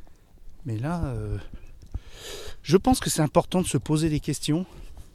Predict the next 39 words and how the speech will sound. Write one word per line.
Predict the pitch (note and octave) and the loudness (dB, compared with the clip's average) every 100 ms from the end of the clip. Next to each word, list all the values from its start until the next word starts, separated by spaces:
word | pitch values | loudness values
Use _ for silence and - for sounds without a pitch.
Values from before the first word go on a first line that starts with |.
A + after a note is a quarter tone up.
| - - - - - - - - - - - - - | -20 -14 -14 -14 -18 -16 -16 -18 -20 -20 -20 -6 -2
et | |
que | A#2+ | 2
les | C#3+ | 6
réponses, | C#3+ C#3+ F3 F3 | 6 4 2 2
de | A#2+ | -2
toute | - D#3+ | -2 -2
façon, | D3 B2 D3+ E3 - - - - | -2 0 2 2 -2 -18 -20 -6
on | B2+ | -2
les | B2 B2+ | 0 0
a | |
rarement. | A2+ G#2+ G2+ F2+ - - - - - - - - - - - - - - - | -2 -4 -8 -10 -16 -20 -20 -16 -16 -16 -18 -20 -20 -20 -20 -20 -20 -14 -10
À | B2 | -6
part, | - E3 D3 | 4 4 4
euh, | A#2+ | 0
ça | A2 B2 | 0 0
dépend | A#2 C#3+ | 2 2
de | |
la | B2+ | 2
question. | A#2+ - A2 - - - - - | 0 -4 -6 -8 -18 -20 -16 -8
Mais | G2+ F#2+ E2 - - - - - - - - - - - - | -6 -6 -8 -14 -20 -20 -20 -20 -20 -16 -16 -16 -18 -18 0
même | D3 E3 D#3 | 6 8 8
le | |
concept, | B2+ C#3 E3+ E3+ | 4 0 0 2
même | D#3 F#3+ D#3 | 4 6 6
de | |
vérité | C#3 C#3 C#3+ D3 D#3+ D#3 - - | 6 4 2 0 0 0 -2 -6
dans | A#2+ | -2
la | A2+ | 0
réponse, | G#2+ - C#3 C#3 - - - - - - - - - - - - | -2 -4 -4 -4 -8 -12 -14 -16 -18 -18 -20 -20 -20 -12 -8 -4
est | |
quelque | B2 A#2+ | -2 0
chose | - C3+ | 2 2
qui | - | 2
est | |
battu | A2+ A2+ C3+ | 0 4 4
en | A#2+ | 4
brèche | A#2 B2 - | 2 0 -2
par | A2+ | -2
les, | G#2 G#2 E2 | 0 -2 -4